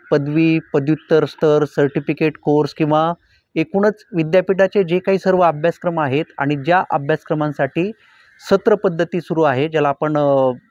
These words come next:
सेमिस्टर पॅटर्न म्हणतो, असे सेमिस्टर पॅटर्नचे सर्व अभ्यासक्रम हे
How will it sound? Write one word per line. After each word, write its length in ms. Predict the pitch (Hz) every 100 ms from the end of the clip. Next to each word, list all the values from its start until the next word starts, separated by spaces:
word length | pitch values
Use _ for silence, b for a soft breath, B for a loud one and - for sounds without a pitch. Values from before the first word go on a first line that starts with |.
| -
सेमिस्टर 460 | - 165 170 - 196
पॅटर्न 380 | 170 156 151
म्हणतो, 440 | 147 135 123 170 190
असे 160 | 170
सेमिस्टर 440 | 170 185 165 - 202
पॅटर्नचे 460 | 175 156 156 139
सर्व 260 | 165 170 165
अभ्यासक्रम 540 | 151 135 143 - 151
हे 200 | 147 131